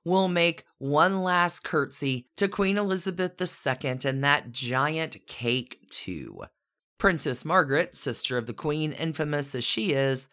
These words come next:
will remark in her own particular way about the changing of the system, "They are letting every tart in London in." For a multitude of reasons, P R or not, it is see a Buckingham Palace.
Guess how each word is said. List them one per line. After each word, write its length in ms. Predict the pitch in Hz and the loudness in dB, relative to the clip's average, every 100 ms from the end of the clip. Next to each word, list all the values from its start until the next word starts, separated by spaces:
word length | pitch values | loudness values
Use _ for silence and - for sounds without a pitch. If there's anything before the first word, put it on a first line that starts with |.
| _ | _
will 320 | 214 277 269 208 | -2 2 2 4
remark 520 | 190 160 151 147 143 | 2 4 4 4 2
in 120 | 170 | 2
her 260 | 190 190 - | 2 2 2
own 220 | 202 190 | 0 2
particular 640 | 185 165 - 156 165 151 143 | 0 -2 -2 0 2 4 2
way 300 | 147 143 139 | 2 2 2
about 540 | 135 139 131 131 - - _ _ _ | 2 2 4 0 -4 -14 _ _ _
the 100 | - | 2
changing 580 | 226 - 220 190 165 151 | 2 2 2 2 0 2
of 180 | 143 131 | 0 0
the 100 | 139 | -2
system, 600 | 135 135 131 - 135 131 - _ _ _ | -2 -2 -2 2 2 0 -6 _ _ _
"They 160 | - 226 | 4 6
are 140 | 196 143 | 8 6
letting 420 | 156 170 131 123 | 4 2 2 0
every 380 | - 160 170 165 | -2 0 0 0
tart 420 | - 160 160 - | 0 2 2 0
in 300 | - 120 117 | -2 -2 0
London 460 | 117 139 143 147 147 | 0 0 0 -2 -4
in." 560 | - 104 98 87 87 92 _ _ _ _ | -6 -6 -4 -6 -8 -10 _ _ _ _
For 260 | - 254 277 | 6 6 6
a 60 | 277 | 6
multitude 640 | 214 196 196 185 185 156 | 6 4 2 0 2 2
of 100 | 143 | 2
reasons, 560 | 123 117 120 120 123 - | 0 0 0 0 -2 -6
P 260 | - 196 | -2 2
R 360 | 160 135 131 139 | 4 6 4 0
or 200 | - 135 | -2 0
not, 460 | 127 135 127 110 139 - _ _ - | 2 2 2 2 -4 -12 _ _ 4
it 200 | 208 233 | 6 8
is 260 | 220 220 | 8 6
see 340 | - - 220 220 | 2 2 2 4
a 80 | |
Buckingham 680 | 196 170 160 180 160 160 156 | 4 4 4 0 2 2 2
Palace. 720 | 147 165 220 147 92 71 - | 2 2 2 -2 -8 -8 -8